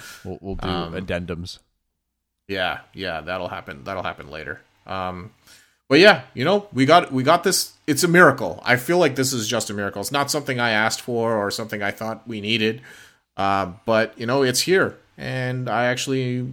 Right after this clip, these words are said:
Speaker 2: I kinda enjoyed it. So, um, I, it's, it's, it's gonna be pointed at. Like, I feel like there's a weird, uh, it's, it's, uh, things are changing.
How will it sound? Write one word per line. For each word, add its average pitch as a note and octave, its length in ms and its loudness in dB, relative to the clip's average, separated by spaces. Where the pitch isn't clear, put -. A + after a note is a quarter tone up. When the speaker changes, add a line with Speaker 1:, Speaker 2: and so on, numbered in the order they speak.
Speaker 2:
I A2+ 100 -8
kinda C3+ 300 -2
enjoyed A#2 360 -2
it. G2 180 -6
So, G2+ 600 -2
um, F#2+ 580 -6
I, G#2 100 0
it's, - 340 -4
it's, A2+ 320 -4
it's C3 200 -6
gonna D3+ 220 0
be B2+ 160 2
pointed A#2+ 420 -4
at. A2 200 -2
Like, A#2+ 180 -2
I - 80 2
feel G3 200 4
like D#3+ 180 6
there's C3 220 4
a A#2 100 2
weird, A2 540 2
uh, A#2 140 -4
it's, C3 400 -2
it's, A#2+ 260 -4
uh, F#2+ 300 -10
things C#3+ 320 -2
are A#2 140 0
changing. G#2 600 -4